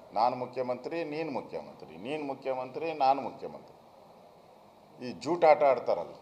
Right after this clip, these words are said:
ಮ್ಯೂಸಿಕಲ್ ಚೇರ್. ಹಂಗೆ ಡಿ ಕೆ ಶಿವಕುಮಾರು, ಸಿದ್ದರಾಮಯ್ಯ,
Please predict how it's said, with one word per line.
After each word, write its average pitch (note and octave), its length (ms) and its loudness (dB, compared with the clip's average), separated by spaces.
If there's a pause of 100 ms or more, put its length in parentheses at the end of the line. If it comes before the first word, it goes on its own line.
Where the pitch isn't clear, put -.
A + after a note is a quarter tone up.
(1200)
ಮ್ಯೂಸಿಕಲ್ D#3 460 4
ಚೇರ್. A#2 260 0 (880)
ಹಂಗೆ G#2 200 -6
ಡಿ D3 160 -6
ಕೆ D#3 160 2
ಶಿವಕುಮಾರು, D3+ 800 0
ಸಿದ್ದರಾಮಯ್ಯ, D3+ 600 4